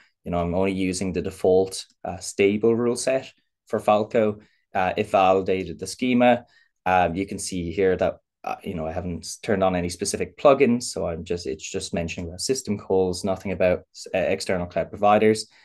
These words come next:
Uh, everything looks good, right? It loaded the event source for system call. Um, it's using the modern E B B F probe.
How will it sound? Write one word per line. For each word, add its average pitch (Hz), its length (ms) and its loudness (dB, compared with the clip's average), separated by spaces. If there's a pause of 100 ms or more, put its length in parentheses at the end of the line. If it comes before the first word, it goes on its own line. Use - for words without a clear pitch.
(240)
Uh, 107 160 4
everything 160 340 2
looks 147 240 2
good, 98 300 -2
right? 92 220 0
It 95 120 -2
loaded 110 320 2
the 120 80 -2
event 117 260 2
source 117 260 -2
for 117 100 -16
system 117 360 -6
call. 110 440 2 (440)
Um, 90 640 2
it's - 180 -8
using 101 360 0
the 104 80 0
modern 98 320 2
E 95 80 -2
B 92 140 -6
B 90 100 -4
F 87 180 -4
probe. 113 420 4